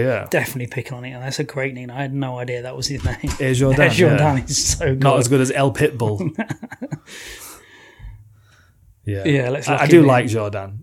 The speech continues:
Speaker 1: I, I do like Jourdain. And, and I, like, the, the recklessness to his game makes him exciting. He speaks well. He's, you know, he's gonna be a fan favourite. And, you know, there was a lot of hype of him coming out of, uh,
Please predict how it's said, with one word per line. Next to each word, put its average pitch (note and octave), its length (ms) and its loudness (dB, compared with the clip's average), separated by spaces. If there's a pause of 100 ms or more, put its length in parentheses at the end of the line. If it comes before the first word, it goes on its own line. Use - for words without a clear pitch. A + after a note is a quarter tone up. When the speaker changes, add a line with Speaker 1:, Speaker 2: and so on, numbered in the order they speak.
Speaker 1:
I, A#2+ 200 -12
I - 40 -6
do B2 160 2
like G#2+ 200 -2
Jourdain. G#2 400 -6
And, A2 140 -8
and A#2 120 -6
I, A#2 220 -4
like, A#2+ 280 -2
the, B2 100 0
the B2+ 240 -2
recklessness B2+ 580 0
to - 120 -4
his G#2+ 100 -2
game G#2+ 280 -2
makes A2 240 -6
him G#2+ 140 -8
exciting. G#2 560 -6
He G2+ 60 -10
speaks G#2+ 440 -6
well. A2 140 -4
He's, G#2 180 -4
you A2+ 200 -8
know, G#2+ 80 -8
he's G2+ 100 -8
gonna C#3 140 -4
be B2 100 -2
a G2+ 80 -4
fan G2+ 260 -10
favourite. G2+ 520 -10 (600)
And, A#2 120 0
you C3+ 80 -2
know, B2+ 120 2
there A#2+ 100 2
was B2 100 2
a C3 40 2
lot C3 120 2
of A2 60 -2
hype A2 260 -6
of G#2 60 -12
him G2+ 100 -10
coming G2+ 240 -12
out F#2+ 200 -12
of, - 220 -18
uh, G2 300 -8